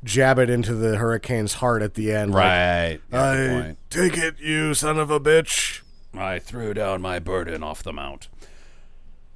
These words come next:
Speaker 2: Okay. Cut to the present. They're grown-ass men now. Uh, he works, as we said, a, uh, for fema, or for, not for fema per se, but, like, one of those
Speaker 1: He works for the
Speaker 2: storm
Speaker 1: National,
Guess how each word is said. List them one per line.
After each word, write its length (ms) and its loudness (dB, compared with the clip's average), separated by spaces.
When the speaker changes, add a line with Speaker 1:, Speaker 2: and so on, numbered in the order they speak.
Speaker 2:
Okay. 360 8
Cut 160 4
to 80 -6
the 60 -4
present. 380 -6
They're 400 4
grown-ass 440 2
men 200 -4
now. 220 -8
Uh, 220 2
he 200 0
works, 580 2
as 340 6
we 140 -2
said, 500 6
a, 340 2
uh, 560 0
for 380 0
fema, 520 2
or 140 4
for, 100 -6
not 240 4
for 140 -2
fema 340 0
per 140 -8
se, 200 0
but, 140 -4
like, 140 0
one 140 0
of 60 -2
those 280 0
Speaker 1:
He 140 -4
works 220 2
for 60 -6
the 80 2
Speaker 2:
storm 140 8
Speaker 1:
National, 140 -2